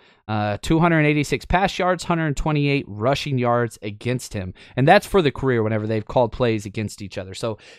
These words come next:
Kyle Shanahan definitely <laughs> has the advantage there. And if we just look at the stats, okay, let, let, let's do this now. Let's get into the stats of the Kansas City defense and what they allow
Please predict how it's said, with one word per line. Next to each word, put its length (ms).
Kyle 240
Shanahan 480
definitely 540
<laughs> 280
has 320
the 220
advantage 500
there. 360
And 100
if 160
we 100
just 300
look 160
at 80
the 80
stats, 720
okay, 320
let, 180
let, 200
let's 260
do 160
this 240
now. 220
Let's 260
get 200
into 240
the 80
stats 580
of 320
the 100
Kansas 380
City 300
defense 440
and 100
what 180
they 120
allow 460